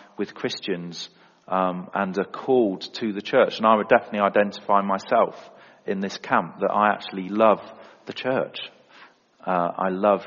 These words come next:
each of you. I love being the, the vicar here, and it's gonna be a big wrench not to be.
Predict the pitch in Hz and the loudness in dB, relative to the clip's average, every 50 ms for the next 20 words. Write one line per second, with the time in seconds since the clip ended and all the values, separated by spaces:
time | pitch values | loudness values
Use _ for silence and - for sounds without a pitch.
0 | - - 104 104 104 - - 104 101 117 127 139 117 92 90 90 92 98 104 104 | -10 -10 -10 -10 -8 -8 -10 -8 -6 -4 -2 0 0 0 0 0 2 2 4 4
1 | 101 98 - - - - - - - _ _ - 107 101 101 101 98 101 98 104 | 2 2 -4 -18 -20 -20 -20 -20 -20 _ _ 0 0 2 2 0 -2 -4 -8 -8
2 | 101 95 101 98 95 95 95 98 90 120 120 - - 110 101 87 85 85 87 90 | -4 -2 0 0 0 -2 -6 -4 -4 -4 -4 -4 -6 -4 -2 -2 -2 -2 -4 -10
3 | - - 104 98 95 95 98 92 - 107 101 98 107 110 107 95 - - - 123 | -10 -10 -8 -6 -4 -4 -4 -4 -6 -4 0 2 2 2 2 0 -8 -6 -6 -6
4 | 143 - - - 98 - 85 78 - | -6 -6 -10 -12 -8 -8 -8 -8 -8